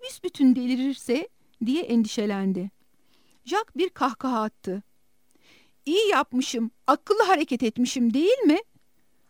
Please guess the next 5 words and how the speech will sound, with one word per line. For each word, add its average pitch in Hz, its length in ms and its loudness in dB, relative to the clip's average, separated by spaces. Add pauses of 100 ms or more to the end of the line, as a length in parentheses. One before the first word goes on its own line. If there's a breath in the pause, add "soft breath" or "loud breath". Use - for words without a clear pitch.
(180)
Anlıyorsun 294 640 4 (140)
ya, 226 180 0 (640)
Alfort 403 520 4
Tüyl'deki 302 500 4
fabrikayı 349 600 4